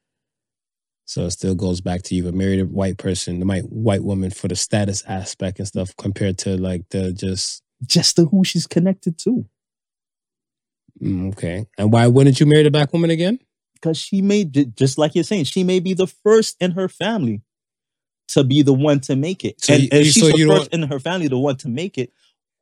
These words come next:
Speaker 2: who's around that fa-, who's the friends of those families? It's just like, it
Speaker 1: No.
Speaker 2: might just be the common workers.
Speaker 1: No, so work with me then in the easiest term and stuff, whatever.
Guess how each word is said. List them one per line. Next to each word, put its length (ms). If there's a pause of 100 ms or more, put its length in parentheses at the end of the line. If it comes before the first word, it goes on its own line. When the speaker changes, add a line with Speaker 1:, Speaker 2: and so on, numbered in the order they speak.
Speaker 2:
who's 340
around 380
that 220
fa-, 260
who's 180
the 80
friends 320
of 220
those 260
families? 360
It's 80
just 220
like, 180
it 80
Speaker 1:
No. 100
Speaker 2:
might 160
just 160
be 80
the 80
common 380
workers. 320
Speaker 1:
No, 100
so 160
work 240
with 100
me 140
then 120
in 120
the 120
easiest 460
term 200
and 100
stuff, 260
whatever. 360